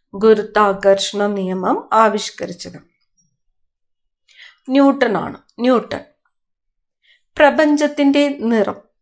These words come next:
പ്രപഞ്ചത്തിന്റെ നിറം കറുപ്പ്. ഓപ്ഷൻ എ കറുപ്പ്. എന്തിന്റെ പ്രവാഹമാണ് വൈദ്യുതി? വൈദ്യുതി എന്തിന്റെ പ്രവാഹമാണ്? ഇലക്ട്രോണുകളുടെ പ്രവാഹമാണ് വൈദ്യുതി.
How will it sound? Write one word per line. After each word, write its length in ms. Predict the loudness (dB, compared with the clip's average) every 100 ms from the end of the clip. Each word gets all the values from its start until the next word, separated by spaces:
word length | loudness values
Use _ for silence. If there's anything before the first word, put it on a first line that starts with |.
| _ -2
പ്രപഞ്ചത്തിന്റെ 920 | 0 0 -2 -6 -6 -4 0 -2 -2
നിറം 520 | -4 -2 0 0 -2 -16 _ _ _ _ _ _ _ _ _ _ _ _ _ 0
കറുപ്പ്. 440 | 0 0 -4 -12 -4
ഓപ്ഷൻ 460 | -2 -2 -4 -6 -2
എ 280 | -2 -4 _ 0
കറുപ്പ്. 440 | 0 -2 -12 -20 -20 _ _ _ _ _ _ _ _ -20 _ 0
എന്തിന്റെ 540 | 2 2 2 4 4
പ്രവാഹമാണ് 840 | 4 4 4 2 0 2 2 0 -2
വൈദ്യുതി? 800 | -2 2 2 2 -2 -6 -10 _ -4
വൈദ്യുതി 720 | 0 0 -2 -4 -6 -8 -6
എന്തിന്റെ 760 | -2 0 0 -2 -2 -2 -2 2
പ്രവാഹമാണ്? 720 | 2 2 -2 -4 -6 -6 -8 -16 _ _ _ _ -10 -8 -8 -14 _ -20 -20 -20 _
ഇലക്ട്രോണുകളുടെ 1200 | -2 2 2 0 -2 0 0 -2 -2 -2 0 0 2
പ്രവാഹമാണ് 880 | 0 2 0 -2 -4 -6 -4 -6 -4
വൈദ്യുതി. 640 | -2 4 2 2 -6 -12